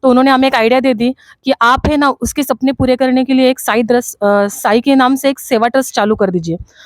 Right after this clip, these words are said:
तो ये जो, अ, ट्रस्ट है, एजुकेशनल एक्टिविटी में हमेशा सक्रिय है और सोशल एक्टिविटीज में सक्रिय है. और मेरी इच्छा एक ही है कि जो साई का सपना था कि जो ऑफिसर बनना है, वो पूरी ना कर सकी,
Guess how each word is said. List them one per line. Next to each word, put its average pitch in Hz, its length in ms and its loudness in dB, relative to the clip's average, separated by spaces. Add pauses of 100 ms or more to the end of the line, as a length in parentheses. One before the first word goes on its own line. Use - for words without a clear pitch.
(220)
तो 254 60 2
ये 254 140 4
जो, 302 140 2 (240)
अ, 220 100 2
ट्रस्ट 277 380 0
है, 277 100 2
एजुकेशनल 269 460 -2
एक्टिविटी 269 420 -2
में 277 120 2
हमेशा 254 300 2
सक्रिय 277 440 2
है 262 240 0 (220)
और 233 80 0
सोशल 262 340 0
एक्टिविटीज 254 440 0
में 269 80 4
सक्रिय 202 440 0
है. 175 80 -2 (340)
और 247 200 2
मेरी 269 220 2
इच्छा 302 220 0
एक 285 260 2
ही 311 60 2
है 294 100 0
कि 277 120 -4
जो 277 100 -2
साई 262 260 0
का 302 100 0
सपना 254 340 -2
था 254 220 0 (320)
कि 226 200 2
जो 226 160 2
ऑफिसर 254 340 2
बनना 240 340 2
है, 247 100 2
वो 247 120 0
पूरी 285 280 2
ना 320 100 2
कर 294 140 0
सकी, 269 360 -2